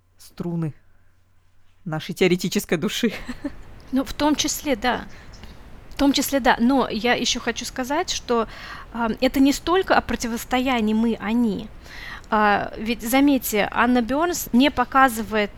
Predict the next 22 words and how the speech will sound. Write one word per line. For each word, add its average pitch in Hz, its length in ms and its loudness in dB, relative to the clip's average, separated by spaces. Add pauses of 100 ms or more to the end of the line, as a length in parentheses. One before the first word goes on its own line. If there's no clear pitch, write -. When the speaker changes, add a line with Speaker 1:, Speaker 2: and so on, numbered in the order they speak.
Speaker 2:
э, 202 320 -2
с - 100 -8
какой-то 247 380 -4
только, 240 340 0
а, - 180 -4
какую-то 262 320 0
только 247 220 2
одну 233 220 2
точку 247 300 -2
зрения. 214 560 -2 (760)
Мы 254 720 2 (100)
не 247 280 6
встаём 262 520 2
на 226 120 4
ту 262 180 -4
или 226 220 0
иную 240 220 2
сторону. 196 580 -2
Это 262 240 0
не 262 220 6
описание 254 600 2
конфликта. 220 840 -2